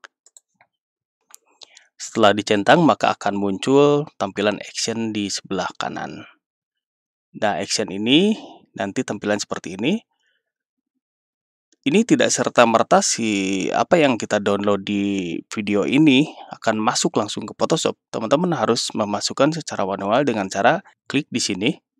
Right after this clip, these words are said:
lalu, em, klik load action, dan cari di posisi mana, eh, si action yang teman-teman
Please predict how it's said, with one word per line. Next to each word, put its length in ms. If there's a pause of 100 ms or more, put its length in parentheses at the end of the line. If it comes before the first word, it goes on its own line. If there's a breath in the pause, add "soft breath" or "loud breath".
(1040 soft breath)
lalu, 560 (160)
em, 480 (560)
klik 240 (240)
load 320
action, 640 (1040)
dan 240
cari 240
di 80
posisi 480
mana, 320 (320)
eh, 240
si 240
action 400
yang 400 (160)
teman-teman 400